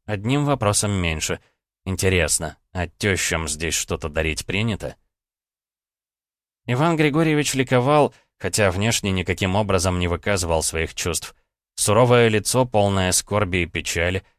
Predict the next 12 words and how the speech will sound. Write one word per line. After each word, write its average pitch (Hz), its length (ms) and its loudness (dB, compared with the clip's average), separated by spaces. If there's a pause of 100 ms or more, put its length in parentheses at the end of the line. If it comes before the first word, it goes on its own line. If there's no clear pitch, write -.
рассеянный 98 640 0
взгляд, 82 580 -2 (360)
чуть 120 200 -2
опущенные 120 580 0
плечи. 87 460 -2 (480)
К - 40 -12
нему 123 260 2
подходили 127 440 2
родные 117 460 2
поочерёдно 101 640 0
выказывать 87 480 -2
соболезнования. 85 840 -2